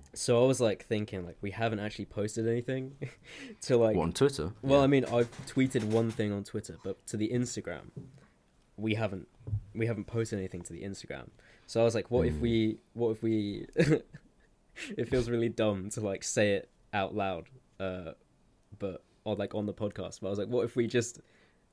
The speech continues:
Speaker 1: post something, no context, to the Instagram?" Uh,
Speaker 2: What,
Speaker 1: only
Speaker 2: like that
Speaker 1: makes
Speaker 2: picture
Speaker 1: sense.
Speaker 2: of the Spider-,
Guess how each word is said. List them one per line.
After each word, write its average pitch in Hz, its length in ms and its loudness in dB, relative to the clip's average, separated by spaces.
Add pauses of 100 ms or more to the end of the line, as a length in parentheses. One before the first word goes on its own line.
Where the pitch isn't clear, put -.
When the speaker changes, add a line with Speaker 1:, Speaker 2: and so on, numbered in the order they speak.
Speaker 1:
post 113 260 2
something, 95 500 -4 (360)
no 107 220 2
context, - 680 -8 (120)
to - 100 -14
the 98 120 -4
Instagram?" 95 460 -8 (760)
Uh, 90 300 -8 (160)
Speaker 2:
What, 98 140 4 (120)
Speaker 1:
only - 100 4
Speaker 2:
like 87 100 4
that 107 80 4
Speaker 1:
makes - 160 -2
Speaker 2:
picture 98 260 2
Speaker 1:
sense. 87 140 -2
Speaker 2:
of 87 80 0
the 85 280 0
Spider-, 87 440 -2